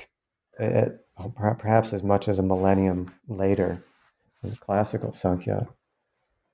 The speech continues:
Yoga, um, affirms a, a s-, a Purusha which is very active.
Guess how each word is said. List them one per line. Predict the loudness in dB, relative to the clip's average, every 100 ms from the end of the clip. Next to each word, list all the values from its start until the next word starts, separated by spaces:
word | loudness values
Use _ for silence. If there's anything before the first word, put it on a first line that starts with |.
| _ _ _
Yoga, | -2 0 2 2 0 0
um, | 4 4 4 0 -6 _ _ _ _ -18
affirms | -6 0 0 0 2
a, | 2 0 -4 -18 _ _ _ _ _ _ _ _ _ -4
a |
s-, | -2 2
a | 2 2
Purusha | 0 -2 0 0 2 2
which | 2 0
is | -4
very | 0 2 2 0
active. | -2 -2 -4 -4 -4 -10